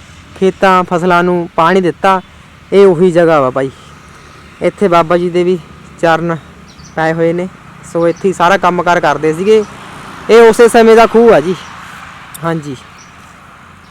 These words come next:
ਚਲੋ ਹੁਣ ਸਮੇਂ ਦੇ ਹਿਸਾਬ ਨਾਲ ਚੇਂਜ ਹੋ ਚੁੱਕੇ ਆ ਮਾਹੌਲ, ਹੁਣ ਸਵਰਸੀਬਲ ਵੱਡੀਆਂ ਮੋਟਰਾਂ ਆ ਗਈਆਂ। ਜਾਣੀ ਇਹ ਖੂਹ ਉਹੀ ਆ, ਇੱਥੇ ਬਾਬਾ ਜੀ ਨੇ ਖੇਤੀ ਕੀਤੀ ਆ, ਫਸਲਾਂ ਨੂੰ ਪਾਣੀ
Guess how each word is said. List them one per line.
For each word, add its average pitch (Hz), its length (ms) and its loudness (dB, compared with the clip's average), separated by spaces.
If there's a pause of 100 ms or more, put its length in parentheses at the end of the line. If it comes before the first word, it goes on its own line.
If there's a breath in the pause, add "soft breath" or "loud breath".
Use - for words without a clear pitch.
(140)
ਚਲੋ 190 220 2 (140)
ਹੁਣ 196 140 0
ਸਮੇਂ 185 300 -2
ਦੇ 196 60 2
ਹਿਸਾਬ 202 300 2
ਨਾਲ 185 260 2 (600)
ਚੇਂਜ 180 280 0
ਹੋ 175 160 0
ਚੁੱਕੇ 160 320 -4
ਆ 196 80 -2 (240)
ਮਾਹੌਲ, 165 360 0
ਹੁਣ 165 240 -2
ਸਵਰਸੀਬਲ 160 580 -4
ਵੱਡੀਆਂ 151 320 -4
ਮੋਟਰਾਂ 151 340 -2
ਆ 139 80 -2
ਗਈਆਂ। 156 240 -6 (560)
ਜਾਣੀ 202 220 4
ਇਹ 226 160 6
ਖੂਹ 220 260 4
ਉਹੀ 175 300 4
ਆ, 104 80 -2 (640)
ਇੱਥੇ 190 240 -4
ਬਾਬਾ 185 300 2
ਜੀ 185 100 0
ਨੇ 196 320 0 (600)
ਖੇਤੀ 202 320 0
ਕੀਤੀ 185 320 -2
ਆ, 202 260 2 (420)
ਫਸਲਾਂ 185 340 0
ਨੂੰ 185 340 0
ਪਾਣੀ 180 440 0